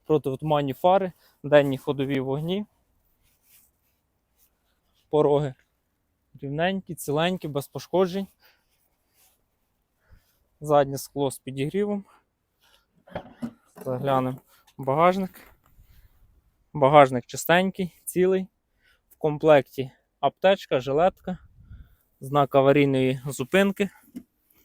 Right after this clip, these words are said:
повнорозмірна запаска, запасне колесо новеньке, буксировочний гак, домкрат, ключ, чотири болти з секреткою, за потреби можна встановити.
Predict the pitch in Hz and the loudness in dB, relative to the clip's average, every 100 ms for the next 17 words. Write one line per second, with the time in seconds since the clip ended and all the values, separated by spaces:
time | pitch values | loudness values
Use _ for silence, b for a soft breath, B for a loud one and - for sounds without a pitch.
0 | _ _ _ _ _ _ _ 147 147 151 | _ _ _ _ _ _ _ 2 4 4
1 | 147 156 147 123 123 139 - 202 - - | 4 4 2 4 4 6 10 8 8 2
2 | 190 B - - 135 139 147 - 160 - | 0 B -16 -6 6 8 10 8 6 8
3 | 135 127 - 131 139 180 196 - 180 b | 8 8 4 0 4 6 4 0 -8 b
4 | b b b b _ _ _ - _ _ | b b b b _ _ _ -20 _ _
5 | _ - _ 151 131 147 147 135 123 139 | _ -20 _ -12 -2 2 4 4 0 -2
6 | 143 175 190 - 135 131 131 175 185 175 | 0 2 0 -6 -2 -2 2 2 4 2
7 | - 151 175 190 - B B _ b b | -8 -2 0 -2 -8 B B _ b b
8 | b - _ - 147 160 139 131 135 131 | b -20 _ -10 0 2 2 2 -2 -2
9 | 175 196 - - 170 - 185 196 - 170 | 0 -2 -4 -4 -4 2 2 2 -2 -4
10 | 170 - 147 135 139 160 151 147 147 143 | -4 -4 -2 -2 2 4 4 4 2 0
11 | 139 - 147 156 156 147 | -4 -6 -4 0 0 -2